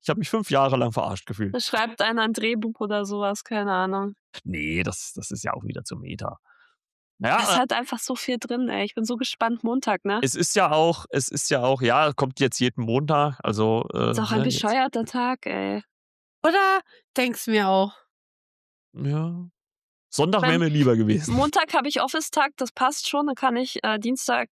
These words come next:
Speaker 2: äh, dann ganz in Ruhe, ähm, drüber nachdenken, was ich gesehen hab, weil ich dann Homeoffice hab. Aber es ist, äh,
Speaker 1: Aber
Speaker 2: Montag
Speaker 1: was
Speaker 2: ist
Speaker 1: ich,
Speaker 2: irgendwie ein
Speaker 1: aber was
Speaker 2: komischer
Speaker 1: ich,
Speaker 2: Tag.
Speaker 1: was ich,
Speaker 2: Das
Speaker 1: was
Speaker 2: muss
Speaker 1: ich
Speaker 2: ja
Speaker 1: erstaunlich
Speaker 2: verarbeiten.
Speaker 1: finde,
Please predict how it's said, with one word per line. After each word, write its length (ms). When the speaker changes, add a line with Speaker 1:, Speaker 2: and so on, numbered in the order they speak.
Speaker 2:
äh, 240
dann 200
ganz 220
in 80
Ruhe, 260
ähm, 280
drüber 280
nachdenken, 460
was 160
ich 80
gesehen 300
hab, 140
weil 120
ich 60
dann 160
Homeoffice 480
hab. 280
Aber 280
es 60
ist, 140
äh, 60
Speaker 1:
Aber 20
Speaker 2:
Montag 240
Speaker 1:
was 160
Speaker 2:
ist 0
Speaker 1:
ich, 60
Speaker 2:
irgendwie 220
ein 20
Speaker 1:
aber 180
was 160
Speaker 2:
komischer 20
Speaker 1:
ich, 160
Speaker 2:
Tag. 120
Speaker 1:
was 240
ich, 160
Speaker 2:
Das 60
Speaker 1:
was 80
Speaker 2:
muss 140
Speaker 1:
ich 40
Speaker 2:
ja 80
Speaker 1:
erstaunlich 80
Speaker 2:
verarbeiten. 640
Speaker 1:
finde, 420